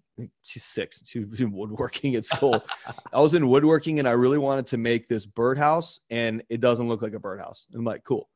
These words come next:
Speaker 1: What'd you learn from it?" "Well, I, I learned that I have to draw, I have to learn how to draw better." Great. Awesome. That's so fantastic. You know, like, and we're reinforcing that.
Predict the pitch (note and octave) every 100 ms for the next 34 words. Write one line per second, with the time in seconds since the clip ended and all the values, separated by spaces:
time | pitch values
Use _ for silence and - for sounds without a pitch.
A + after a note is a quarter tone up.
0 | _ A#2 A#2 A2+ G#2+ A2 F#2+ - _ _
1 | _ _ _ _ _ _ _ - C3+ C3
2 | - C3 C3+ C3 C3+ C#3 C#3+ C3 B2+ B2
3 | B2+ - A#2+ G#2 A#2 A#2+ A2 - A#2+ A#2+
4 | B2+ A#2 A2+ A2 G#2+ G#2 G2+ F#2+ - _
5 | - A#2+ F#2+ - - _ A2 G#2+ - F2
6 | - B2 - - C#3 B2+ C3+ A#2+ A#2 G2
7 | - - - C#3 D3+ D3 B2+ - C3 C#3
8 | C3 D3+ C#3 - C3 B2+ A#2 G2 E2+